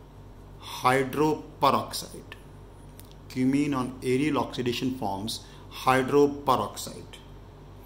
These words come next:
This on hydrolysis,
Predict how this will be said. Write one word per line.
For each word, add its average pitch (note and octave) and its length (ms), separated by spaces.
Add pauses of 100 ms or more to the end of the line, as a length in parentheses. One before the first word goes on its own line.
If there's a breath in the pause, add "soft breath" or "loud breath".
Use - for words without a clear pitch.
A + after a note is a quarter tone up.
(460 loud breath)
This - 600 (920)
on C#3 180
hydrolysis, C3+ 920